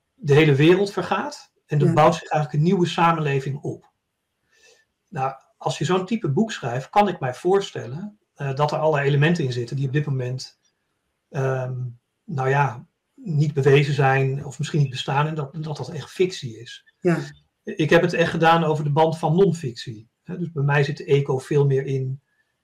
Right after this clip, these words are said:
Speaker 1: dat, het speelt zich in de huidige tijd af. Eh, je reist bijvoorbeeld naar een ander land, hè, ik noem maar wat, naar Australië. En dat je daar dan wat meer leert over hoe de natuur daar is.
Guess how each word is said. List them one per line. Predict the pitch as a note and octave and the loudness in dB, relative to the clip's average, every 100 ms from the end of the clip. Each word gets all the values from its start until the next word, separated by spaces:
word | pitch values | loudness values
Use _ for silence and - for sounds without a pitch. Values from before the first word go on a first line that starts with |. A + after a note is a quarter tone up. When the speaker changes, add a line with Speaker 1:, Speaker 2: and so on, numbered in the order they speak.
| _ _ _ _ _ | _ _ _ _ _
Speaker 1:
dat, | E3 C3 D3 D#3 | -8 -4 -4 -4
het | F3+ | -6
speelt | - - C#3+ C3+ | -8 -2 -2 -2
zich | - | -6
in | |
de | C#3+ | -2
huidige | C3 C3+ C#3 C#3+ | 0 0 -2 -2
tijd | D#3 D#3 D#3 | 0 0 0
af. | D#3 D#3 - | -2 -2 -4
Eh, | D3 B2 | -10 -6
je | |
reist | B2 B2+ - | -4 -4 -6
bijvoorbeeld | C#3 C#3 C3+ | -10 -8 -6
naar | C3+ C3 | -6 -6
een | C3+ | -6
ander | C#3+ C3 | -6 -4
land, | C3+ D3+ D#3 | 0 0 0
hè, | D#3+ | -2
ik | E3+ E3+ | -2 -2
noem | |
maar | C#3+ | -2
wat, | C3+ C#3 | -2 -8
naar | B2 A#2+ | -12 -14
Australië. | - - D3 D3+ D3+ D#3 F3 _ _ - - - - _ _ _ _ _ | -16 -6 0 2 2 -2 -6 _ _ -20 -20 -20 -20 _ _ _ _ _
En | D#3+ | 0
dat | E3+ E3 | 2 4
je | D#3+ | 6
daar | D3+ D3 | 6 6
dan | C#3 | 4
wat | C#3 | 2
meer | D#3 D3+ | 4 6
leert | D3 E3+ F3 | 6 6 6
over | E3 C#3 C3 C3+ | 2 0 0 0
hoe | C#3 D3 | 0 2
de | |
natuur | C#3+ C#3 - F3+ E3 D3 F3 | 2 0 -2 0 0 0 -4
daar | C#3 C#3 D3+ | -2 -2 0
is. | D#3+ - - - | -2 -2 -8 -16